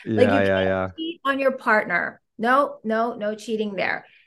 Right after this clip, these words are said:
Speaker 1: You can't cheat on an exam in school. No, no, no cheating allowed there. But in nutrition, you can cheat on your banana. Not fair.
Speaker 2: Interesting.
Speaker 1: It's not
Speaker 2: Mm.
Speaker 1: fair.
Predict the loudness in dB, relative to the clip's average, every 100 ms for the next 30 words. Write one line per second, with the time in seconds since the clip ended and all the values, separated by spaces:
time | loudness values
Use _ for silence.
0 | _ _ _ -4 -2 0 2 2 2 -4
1 | -4 0 0 0 -2 0 0 0 0 0
2 | -2 -6 -8 -4 -2 -4 -4 -2 2 2
3 | 2 0 -6 -4 -2 0 -2 -4 -4 -4
4 | -6 -6 -4 -2 0 0 0 0 -2 -10
5 | _ 2 6 6 6 2 -2 -8 -6 -4
6 | -4 -2 -2 -4 -6 -6 -2 -2 -2 -2
7 | 0 0 -2 0 0 2 2 2 -2 _
8 | -4 0 0 0 -2 -4 -4 -12 _ _
9 | -10 -6 -2 -2 -2 -2 -4